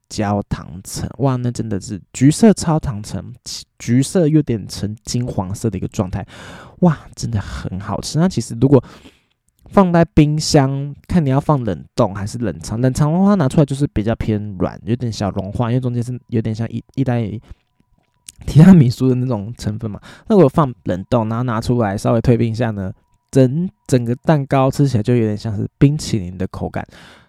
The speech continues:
所以我就是推荐，推荐大家去吃 <laughs>阿莫蛋糕，因为这个其实真的一块蛋-，一，嗯，一颗蛋糕其实真的超便宜的，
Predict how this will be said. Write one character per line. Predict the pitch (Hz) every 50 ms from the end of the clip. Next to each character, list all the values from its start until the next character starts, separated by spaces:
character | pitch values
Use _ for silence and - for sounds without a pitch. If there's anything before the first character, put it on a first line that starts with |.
| _ -
所 | - - 135
以 | 117 113 - _ _ _ _ -
我 | 127 110 110
就 | - 123
是 | 123 - - 120 113 - - _ _ _ _
推 | - - 196 196 196
荐， | - - 160 127
推 | - - - 156
荐 | - 160 151
大 | 143 135 127
家 | 127 135
去 | - 143 139
吃 | - - - 127 117 101 117 - - - - - _
<laughs> | _ _ 131 127 - _
阿 | - 120 117 113 117
莫 | 120 117 113 107
蛋 | - - 110 104
糕， | 107 117 135
因 | 170 202 190
为 | 180 170
这 | - 147
个 | 127 113 - - -
其 | - - 110
实 | 117 120
真 | 120 - 123 113
的 | 110 95 87 -
一 | 135 139
块 | - - - 131
蛋-， | 123 - 120 107 107 - -
一， | 143 - _ _ _ _ _ _ _ _ _ _ _ _ _ _ _ _ - _ _ _ 131
嗯， | 123 120 117 110 -
一 | 165
颗 | - - 160
蛋 | - 139 135
糕 | 135 135 127
其 | - 117 117
实 | 113
真 | - 123 120 113
的 |
超 | - - - 110
便 | - 107 92 67
宜 | 76
的， | 73 - -